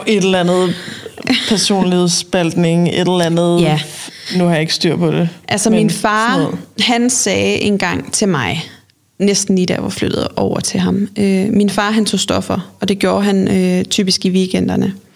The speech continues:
Speaker 2: Og når min far var på stoffer, så var han simpelthen den mest behagelige mand i hele verden. Han var
Speaker 1: Okay.
Speaker 2: så sød, og han ville snakke om følelser.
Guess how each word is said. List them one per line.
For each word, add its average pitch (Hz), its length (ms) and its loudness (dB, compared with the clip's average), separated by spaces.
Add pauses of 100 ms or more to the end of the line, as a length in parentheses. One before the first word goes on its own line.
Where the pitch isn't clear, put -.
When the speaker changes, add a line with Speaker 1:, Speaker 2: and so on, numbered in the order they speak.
(340)
Speaker 2:
Og - 120 2
når 214 100 4
min 220 240 2
far 202 220 0
var 208 100 0
på 208 120 -4
stoffer, 190 400 0
så 196 160 -2
var 185 100 0
han 180 140 2
simpelthen 185 380 2
den 180 240 2
mest 180 440 0 (680)
behagelige 165 640 0
mand 160 280 0
i 180 80 0
hele 175 240 2
verden. 156 340 0 (840)
Han 202 280 2
var 175 200 2
Speaker 1:
Okay. 180 240 0 (260)
Speaker 2:
så - 320 -2
sød, 170 280 -2 (440)
og 190 160 0
han 160 540 2
ville 165 160 2
snakke 151 380 -2
om 160 100 0
følelser. 214 720 0